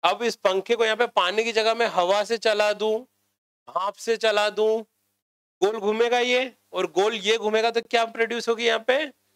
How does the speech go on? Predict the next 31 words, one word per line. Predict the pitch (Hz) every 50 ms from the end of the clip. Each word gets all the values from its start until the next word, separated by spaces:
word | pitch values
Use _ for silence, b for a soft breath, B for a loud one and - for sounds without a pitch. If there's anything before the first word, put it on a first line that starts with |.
| _ _ _ _ _ _ _ _ _ _ _ _ _ -
समझ | - 175 180 196 190 208
में | 202 190
आ | 185 180
रहा | 190 196
है | 196 208 208 208
किसी | - 202 175 202 202
को, | 196 - 208 220 240 247 _ _ _ _ _ _ -
है | 170
ना? | 196 226
तो | 226 233 208
उसने | 190 - 220 220 208
इसी | 180 180 - - 233 240 226
फंडे | - 202 185 185 190 190 202 208 202
पर | _ - 220 226 220
यहाँ | 208 190 185 185
पे | 185 - 214 208
बस | 208 220 214 208 202 -
क्या | _ - 190 196
कर | 185 185 180 180
दिया, | 180 202 233 277 285 _ _ _ _ _ _ _ _ -
जो | 196 202
ये | 220 233
electricity | 233 190 180 175 175 170 175 - 220 - 208 214 - 214 202
हुई | 180 160 156 143 120 110 _ _ _ _ _ _ _ _ -
इससे | 156 - - 214 202
क्या | 208 208 208 214
बन | 208 208 208
जाएगी, | 202 196 196 202 196 214
एक | 202 202 - -
तरह | 202 202 202 196
से | - - 254 294